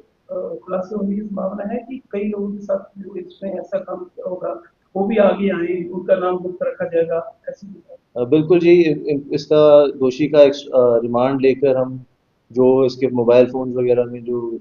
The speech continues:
Speaker 2: अ, हमारे पास कंटेंट है, उसको भी हम देखेंगे, टेक्निकली इसको चेक करेंगे और देखेंगे कि एक स्टैंडअलोन है कि इनका कोई रैकेट है।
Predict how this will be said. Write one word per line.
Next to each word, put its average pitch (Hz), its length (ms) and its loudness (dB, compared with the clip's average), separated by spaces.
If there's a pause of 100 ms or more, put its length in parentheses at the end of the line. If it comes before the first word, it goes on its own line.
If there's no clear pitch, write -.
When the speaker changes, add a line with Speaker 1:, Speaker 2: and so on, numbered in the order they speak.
Speaker 2:
अ, 113 60 -2
हमारे 113 280 -2
पास 113 100 -2
कंटेंट 120 460 -4
है, 123 100 4
उसको 120 220 -4
भी 127 180 0
हम 123 140 -4 (280)
देखेंगे, 127 360 -8 (200)
टेक्निकली 120 460 -6
इसको 123 220 -4
चेक 120 200 -6
करेंगे 120 420 -8 (360)
और 123 160 4
देखेंगे 147 420 2
कि 143 120 0
एक 139 180 4
स्टैंडअलोन 135 580 -2
है 139 160 -2
कि 135 320 2
इनका 131 300 -2
कोई 127 240 -2
रैकेट 117 360 -2
है। 123 100 -2